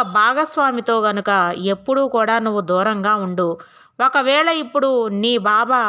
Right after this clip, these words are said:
మాట వినేటప్పటికే నీ భాగస్వాముల దగ్గర చేరేసి నువ్వు పార్ట్నర్‌షిప్ ద్వారా వ్యాపారాలు కానీ, మరి ఏ ఇతర చిన్న చిన్న వ్యాపారాలు అలాంటివి పెట్టుకొని ఉన్నవారితో జాగ్రత్తగా ఉండు.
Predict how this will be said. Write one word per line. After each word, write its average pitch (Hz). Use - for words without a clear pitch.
మాట 214
వినేటప్పటికే 208
నీ 285
భాగస్వాముల 269
దగ్గర 208
చేరేసి 233
నువ్వు 240
పార్ట్నర్‌షిప్ 240
ద్వారా 220
వ్యాపారాలు 247
కానీ, 208
మరి 233
ఏ 247
ఇతర 226
చిన్న 262
చిన్న 262
వ్యాపారాలు 220
అలాంటివి 277
పెట్టుకొని 220
ఉన్నవారితో 240
జాగ్రత్తగా 208
ఉండు. 190